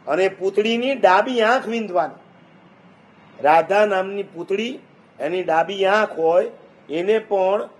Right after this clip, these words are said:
આ સવડા અવળા ચક્રના વચલા આઠ હોલમાંથી તીર નાખીને વીંધવાની.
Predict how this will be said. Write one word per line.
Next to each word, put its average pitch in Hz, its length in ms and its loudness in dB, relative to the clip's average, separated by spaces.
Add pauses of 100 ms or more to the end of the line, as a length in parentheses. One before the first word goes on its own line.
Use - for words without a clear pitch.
(180)
આ 175 140 -2
સવડા 196 440 -2
અવળા 214 500 -2 (260)
ચક્રના 214 680 -6
વચલા 202 680 -6 (240)
આઠ 208 300 -6
હોલમાંથી 214 1000 -6 (280)
તીર 233 340 -8
નાખીને 214 640 -8
વીંધવાની. 202 800 -6